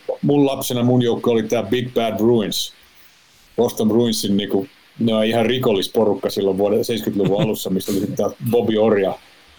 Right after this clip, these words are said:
joitakin tällaisia tosi ja huippuyksilöitä, Esposito ja Veskari ja muut-, muutama muu. Niin katselin niitä filmejä, niin tää on mun joukkue, mitä mä ihan, <laughs> ihan varmaan olisi vankilas nykyään, jos tuollaista jälkeen pelaisi.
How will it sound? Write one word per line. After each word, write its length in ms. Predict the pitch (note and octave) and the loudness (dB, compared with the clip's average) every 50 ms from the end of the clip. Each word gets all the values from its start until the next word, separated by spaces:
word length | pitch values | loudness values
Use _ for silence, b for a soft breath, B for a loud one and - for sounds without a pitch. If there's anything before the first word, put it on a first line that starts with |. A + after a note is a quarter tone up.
| _ _ - | _ _ 0
joitakin 340 | G#2+ G#2 G#2+ G#2 F#2+ F#2+ F#2+ | 2 2 2 2 0 -2 0
tällaisia 380 | A#2 A2 G#2 G2+ F#2+ G#2 G2 - | 0 0 0 0 0 -2 -2 0
tosi 260 | A2+ G#2+ G2+ A2+ G#2 | 0 0 0 0 -2
ja 120 | G2 G2 | -2 0
huippuyksilöitä, 840 | F#2 A2 A2+ A2 G#2+ - G2+ F#2+ F#2 F#2+ - - F2+ F2 F#2 - - | 2 2 2 2 2 2 2 2 2 2 0 0 0 0 0 -2 -2
Esposito 560 | E3 - - - - - F3+ F3 - - G3+ | -4 -4 -4 -4 -2 -2 -2 -4 -2 0 0
ja 100 | F2+ F2 | 2 2
Veskari 440 | F#2 F#2+ - - - G2 F2+ F2 E2+ | 2 0 -2 -2 -2 0 2 2 2
ja 140 | - - - - - | 2 0 -2 -2 0
muut-, 240 | A2+ G2 F#2+ F#2+ - | 2 2 2 2 2
muutama 300 | G#2+ G#2 G2 G2 F#2+ F#2 | 0 2 2 2 2 4
muu. 300 | F#2 G2 G2 F#2+ F2+ - - - - - - - - - _ - - - | 4 4 4 4 2 0 -4 -16 -20 -20 -20 -20 -20 -20 _ -20 -8 -4
Niin 140 | - G2 - | -2 0 2
katselin 380 | A2+ A2 A2 G#2+ A2 G#2 G2 F#2+ | 2 2 2 0 0 0 0 0
niitä 180 | F#2+ F#2 - - | -2 -2 -2 0
filmejä, 440 | A#2+ A#2 A2+ G#2+ F#2+ F#2 F2+ F2 E2+ | 0 0 2 2 2 0 2 0 0
niin 200 | F2 F#2 A2 - - - - A2 F#2+ - - | 0 0 -2 -4 -4 -2 0 0 0 2 2
tää 140 | G#2 G#2 | 2 4
on 60 | G2 F#2+ | 4 6
mun 280 | F#2 G2 F#2+ F#2+ F#2 - A2+ | 6 6 4 4 2 0 2
joukkue, 360 | G2 G2 G2+ F#2+ - - G2 | 2 2 2 2 0 -2 -2
mitä 180 | F2 F2+ F2+ F2+ | -2 0 -2 -2
mä 100 | F2 F2 | -2 -2
ihan, 240 | F#2+ F#2+ F#2+ F#2 F2+ F#2+ - - - - | -2 0 0 0 0 -2 -6 -8 -4 -2
<laughs> 240 | D3 B2 - - | -2 -2 -2 -2
ihan 240 | A2 A2 - G2+ F#2 - - B B B B B B B B B - - - | -2 -2 -2 -2 -4 -4 -8 B B B B B B B B B -12 -6 -2
varmaan 220 | G2+ G2+ G2+ G#2+ | 0 2 2 2
olisi 160 | G#2+ G2 - | 0 -2 -2
vankilas 520 | A2 A2+ A#2+ A#2 G2+ F#2 G#2+ F#2+ D#2+ - - | -4 -2 0 0 0 0 0 -2 -2 -2 -2
nykyään, 320 | F#2 F2+ F#2 - F2+ F2 | -4 -2 0 -2 -2 -2
jos 120 | F2+ - - | -2 -4 -6
tuollaista 400 | - G2 F#2+ G3 - F#3+ D#3 G#2 | -4 -2 -2 0 0 -2 -2 -2
jälkeen 280 | F#2+ - G2 F#2 - | -2 -4 -4 -4 -6
pelaisi. 500 | - - - - - F#2 F#2 F2 - - | -6 -8 -10 -8 -6 -4 -4 -6 -6 -10